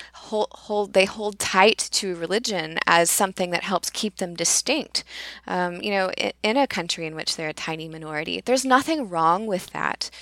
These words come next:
To, you know, to view religion as a, a part of your identity that sets you apart from others. However, the Chinese Communist Party, uh, under Xi Jinping especially,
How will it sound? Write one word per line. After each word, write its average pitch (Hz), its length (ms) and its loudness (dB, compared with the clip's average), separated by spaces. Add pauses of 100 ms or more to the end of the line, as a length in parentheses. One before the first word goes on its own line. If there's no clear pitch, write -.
To, - 100 -10
you 196 60 -4
know, 180 140 0
to 185 160 -8
view 190 200 -4
religion 175 420 0
as 160 140 -4
a, 160 160 -6
a 156 60 -8
part 175 280 0
of 175 80 -2
your 170 140 -2
identity 165 540 -2
that 165 160 -2
sets - 320 -2
you 170 80 -6
apart 160 360 -4
from 170 220 -14
others. 160 420 -2 (420)
However, 202 640 6 (440)
the 220 80 4
Chinese 226 460 4
Communist 202 500 -2
Party, 175 520 2 (720)
uh, - 80 6 (100)
under 190 260 2
Xi 196 180 4
Jinping 190 380 -2
especially, 175 720 2